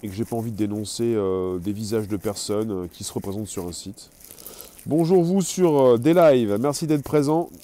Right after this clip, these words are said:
Justement, bonjour Waza, on est en direct, le chat continue de fonctionner. Bonjour Vainé, Elena, George.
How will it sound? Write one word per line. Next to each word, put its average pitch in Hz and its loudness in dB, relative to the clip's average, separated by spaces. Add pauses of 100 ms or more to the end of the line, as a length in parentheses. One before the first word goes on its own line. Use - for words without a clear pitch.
Justement, 147 -2
bonjour 147 0
Waza, 127 2 (520)
on 147 -2
est 160 4
en 165 2
direct, 160 2
le 127 0
chat 151 -2
continue 147 -4
de 131 -4
fonctionner. 135 -2 (440)
Bonjour 170 2
Vainé, 156 4
Elena, 156 2 (120)
George. 147 0